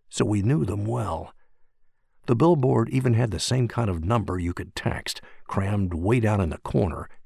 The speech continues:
which we didn't even notice until Trey pointed. "You think we should?"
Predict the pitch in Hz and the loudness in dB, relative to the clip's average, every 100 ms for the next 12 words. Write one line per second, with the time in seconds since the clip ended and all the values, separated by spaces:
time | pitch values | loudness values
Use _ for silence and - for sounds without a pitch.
0 | - - - 113 160 156 123 92 98 135 | -4 -2 2 4 4 4 4 2 4 2
1 | 90 - 101 113 98 - - 127 - 131 | 0 -2 -2 -2 -4 -4 -2 -2 -2 -2
2 | 92 73 - - - _ _ _ _ _ | -2 -8 -16 -20 -20 _ _ _ _ _
3 | _ - 131 131 160 151 131 - 175 220 | _ -10 -8 -4 -4 0 2 2 2 0